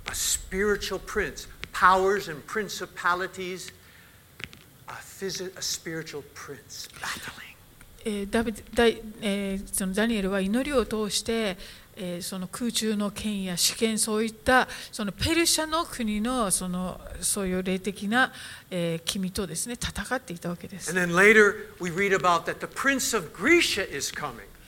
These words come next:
Speaker 2: で、後で出てくるんですけれども、ギリシャの君というのも出てくるんですね。
Speaker 1: Greece was the next world empire.
Speaker 2: この、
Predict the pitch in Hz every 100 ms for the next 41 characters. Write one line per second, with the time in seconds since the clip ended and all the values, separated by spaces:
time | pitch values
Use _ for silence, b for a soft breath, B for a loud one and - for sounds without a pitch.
0 | b b b b 269 - 262 247 220 214
1 | 214 214 214 208 196 220 214 180 - 180
2 | 196 220 190 277 330 330 233 233 - 233
3 | 262 294 254 294 269 190 170 180 190 -
4 | 180 175 180 - 277 - 214 302 254 196
5 | - 175 - 165 165 196 - - 160 180
6 | 160 165 170 - 107 104 B B - 247
7 | 226 277 277